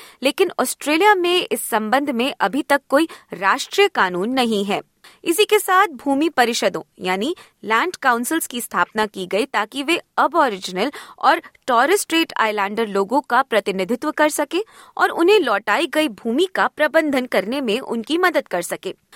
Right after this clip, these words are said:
भूमि अधिकार केवल सरकारी स्वामित्व वाली भूमि यानी क्राउन लैंड पर लागू होते हैं,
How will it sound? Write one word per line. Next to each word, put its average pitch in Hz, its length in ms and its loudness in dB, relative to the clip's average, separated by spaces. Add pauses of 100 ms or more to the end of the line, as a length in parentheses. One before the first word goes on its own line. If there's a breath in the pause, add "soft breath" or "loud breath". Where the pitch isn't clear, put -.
(140 soft breath)
भूमि 370 240 4
अधिकार 392 480 2
केवल 285 340 0
सरकारी 208 580 0
स्वामित्व 220 520 -2
वाली 190 300 0
भूमि 202 400 -4
यानी 190 280 -4 (320 loud breath)
क्राउन 311 340 0
लैंड 226 300 -2
पर 226 200 2
लागू 196 300 -2
होते 269 320 0
हैं, 202 120 -8